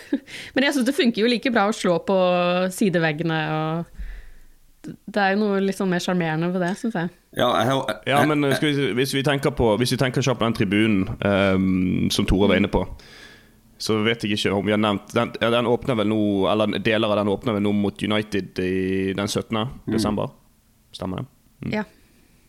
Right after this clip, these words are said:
Speaker 2: Det tror jeg vil hjelpe. Det tror jeg vil være, bli et løft. Og det trenger vi.
Speaker 1: Men
Speaker 2: Ja.
Speaker 1: hvordan, hvordan, eh, hva er egentlig, nå husker jeg ikke, hvor mange er det som kommer inn da? Husker dere det?
Speaker 2: Var det ikke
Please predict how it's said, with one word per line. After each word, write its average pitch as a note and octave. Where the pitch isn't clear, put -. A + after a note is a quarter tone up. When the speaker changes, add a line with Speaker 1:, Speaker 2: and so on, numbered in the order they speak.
Speaker 2:
Det A#2+
tror C#3
jeg G2+
vil F2+
hjelpe. D2+
Det G2+
tror A2
jeg F2
vil E2+
være, D#2
bli F2+
et D#2
løft. -
Og -
det C#3
trenger F#2
vi. D2+
Speaker 1:
Men A#3
Speaker 2:
Ja. B3
Speaker 1:
hvordan, C4+
hvordan, C4
eh, B3
hva C4
er B3
egentlig, G#3+
nå A3+
husker C4+
jeg F3
ikke, G3
hvor G#3
mange G3
er F3+
det F3
som F3+
kommer F3
inn D#3+
da? G3+
Husker A3+
dere F3
det? C4
Speaker 2:
Var G#2
det C3
ikke B2